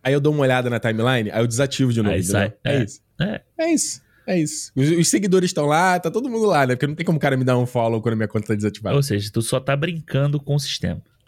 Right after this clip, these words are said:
Speaker 1: Eu só tô brincando, eu tô só sendo o, o puppeteering, né? O, o, o titereiro, né?
Speaker 2: O marioneteiro.
Speaker 1: <laughs> Como é que é aquele clipe do N sync, né? Era o que, que ele faz os
Speaker 2: Era o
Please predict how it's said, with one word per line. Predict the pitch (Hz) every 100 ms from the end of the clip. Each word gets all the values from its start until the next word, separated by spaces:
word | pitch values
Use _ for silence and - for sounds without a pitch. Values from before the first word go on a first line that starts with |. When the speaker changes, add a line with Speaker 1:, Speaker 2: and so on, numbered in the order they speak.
| _ _ _ _
Speaker 1:
Eu | -
só | -
tô | 202
brincando, | 214 233 208 147 - - 160 180 139
eu |
tô | 120
só | 135 170
sendo | - 190
o, | 175 -
o | 135
puppeteering, | 135 185 185 139 - 180 180 117 90
né? | 95 113
O, |
o, | 110 98 92 117 117 113 107
o |
titereiro, | 101 - - 160 147 160 151 117
né? | 104 135 165 - _ - -
Speaker 2:
O | 92
marioneteiro. | 95 104 107 107 - 107 98 98 101 101 - - _
Speaker 1:
<laughs> | - - - 208 190 214
Como | 196 196
é |
que | 208
é |
aquele | 190 165
clipe | 160 156
do | 139 135
N | 127 123 120
sync, | 123 - 156 175
né? | 123
Era | 120 135
o |
que, | 127
que | 117 120
ele | 117
faz | 120 113
os |
Speaker 2:
Era |
o | 104